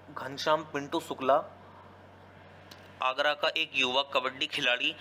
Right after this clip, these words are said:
है जो अभ्यास में भाग लेने के लिए गुटबाजी प्रभावित मथुरा जाता है। वह भाग्य के एक मोड़ में वह एक नागरिक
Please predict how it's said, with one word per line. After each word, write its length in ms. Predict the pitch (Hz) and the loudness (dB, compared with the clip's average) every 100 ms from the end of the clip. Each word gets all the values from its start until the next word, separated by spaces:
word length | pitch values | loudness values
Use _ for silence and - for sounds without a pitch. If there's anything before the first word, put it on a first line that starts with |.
| - - - | -14 -16 -6
है 360 | - 117 98 - 127 | -2 -2 -2 -12 -8
जो 360 | 131 156 - - | 0 0 0 -4
अभ्यास 440 | 127 - 131 139 - | -6 -4 -2 -2 0
में 220 | 143 160 - - 135 | 0 0 -2 -14 -6
भाग 240 | 127 131 | 0 0
लेने 320 | 139 127 139 139 | 2 0 -2 -2
के 140 | 131 | -2
लिए 320 | 120 131 160 - - - - - 127 | -2 -2 -2 -4 -20 -20 -20 -16 -6
गुटबाजी 500 | 135 135 127 127 147 | -4 2 2 4 -2
प्रभावित 520 | 135 131 135 156 160 | -4 -4 -2 -4 -2
मथुरा 540 | 131 120 139 143 143 - - | -2 -2 2 4 4 0 -6
जाता 320 | 131 123 131 | 2 2 4
है। 220 | 120 101 - - - - - - - - | 0 0 -4 -14 -20 -20 -20 -20 -18 -4
वह 260 | 127 139 | 2 2
भाग्य 400 | 147 120 120 135 | 2 0 0 0
के 200 | 135 135 - | 0 -2 0
एक 160 | 135 131 | -2 -2
मोड़ 280 | 131 123 131 127 | -2 0 0 0
में 200 | 127 143 - - - - - - - - - - - - - - - - - - - - | 0 -2 -6 -14 -14 -16 -16 -20 -20 -20 -20 -20 -20 -20 -20 -20 -20 -20 -20 -20 -20 -12
वह 320 | 135 127 151 - | -2 -2 0 -2
एक 180 | 139 143 | -2 -2
नागरिक 520 | 131 120 123 143 - | 0 0 0 -4 -4